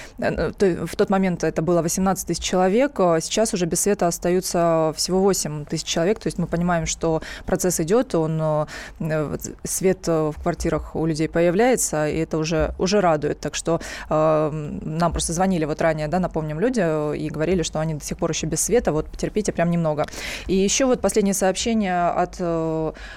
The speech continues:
мэра Москвы Сергея Собянина приходят. Э, он сообщает, что на ликвидации последствий урагана работает сейчас около тридцати тысяч человек и пять тысяч единиц техники. И по последним данным, в больницах ещё остаются сто восемь человек. Э, это пострадавшие.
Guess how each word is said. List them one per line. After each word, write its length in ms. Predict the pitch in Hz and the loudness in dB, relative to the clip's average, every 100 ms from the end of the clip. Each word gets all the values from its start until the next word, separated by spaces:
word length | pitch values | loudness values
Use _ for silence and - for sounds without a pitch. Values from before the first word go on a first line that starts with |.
| - | -8
мэра 340 | 165 175 196 180 | -4 0 4 4
Москвы 380 | 180 185 196 175 | 2 2 0 0
Сергея 280 | 165 175 | 2 0
Собянина 440 | 170 185 254 262 - | 2 2 2 2 2
приходят. 560 | 175 196 170 165 - 170 | 0 0 0 0 0 0
Э, 540 | 160 156 156 156 151 | 2 4 4 2 2
он 120 | 185 180 | 0 0
сообщает, 420 | 170 - 185 170 | -2 0 0 0
что 160 | - | -2
на 100 | 175 | -2
ликвидации 720 | 180 - 185 180 - 170 165 160 | -2 0 2 2 0 0 0 0
последствий 460 | 170 185 170 165 | -2 -2 -2 0
урагана 680 | 160 165 180 165 156 151 - - | 0 2 2 2 0 0 -2 0
работает 540 | 175 175 - 151 151 | 0 0 0 -2 -2
сейчас 440 | - - 151 - | -6 -4 -4 -4
около 380 | - 165 165 156 | -2 -2 0 0
тридцати 360 | 156 175 - 160 | 0 -4 -4 -6
тысяч 180 | 165 - | -6 -4
человек 500 | 175 175 226 262 185 | 0 2 2 2 0
и 120 | 160 | 0
пять 220 | - 165 | 0 -2
тысяч 340 | - 165 - 156 | -2 -6 -6 -6
единиц 320 | 165 165 - | -4 -2 -2
техники. 500 | - 240 233 180 165 - - - - | 0 0 0 0 0 -2 -8 -10 -2
И 340 | 185 180 175 | 2 4 2
по 80 | 175 | 2
последним 420 | 180 - 180 180 | 0 2 2 4
данным, 300 | 196 233 202 | 4 4 4
в 20 | 165 | 2
больницах 480 | 175 196 - 170 | 2 0 0 -2
ещё 240 | 175 - 180 | -2 0 0
остаются 400 | 170 180 185 165 | 2 0 0 0
сто 180 | - 175 | 0 0
восемь 240 | 175 170 | 0 -2
человек. 600 | - 175 175 208 254 - | 0 2 4 4 2 0
Э, 460 | 180 165 160 156 156 | 2 4 4 4 2
это 120 | - | 0
пострадавшие. 800 | - - 170 165 - 156 156 | -6 0 2 2 0 0 0